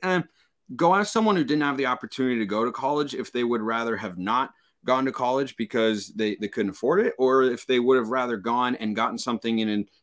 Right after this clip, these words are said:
in a degree that may not be quite, quite as lucrative. There are jobs that it,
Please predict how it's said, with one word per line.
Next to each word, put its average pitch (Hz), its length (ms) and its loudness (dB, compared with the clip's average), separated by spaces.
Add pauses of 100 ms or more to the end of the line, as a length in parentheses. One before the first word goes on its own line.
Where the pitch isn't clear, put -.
in 113 100 -2
a 101 80 -2
degree 156 400 0
that 156 160 0
may 147 100 4
not 135 280 0
be 127 120 -2
quite, 127 440 0
quite 131 260 2
as 98 140 -2
lucrative. 92 480 -6
There 147 180 4
are 175 160 4
jobs 156 600 2 (340)
that 127 300 -2
it, 131 160 -2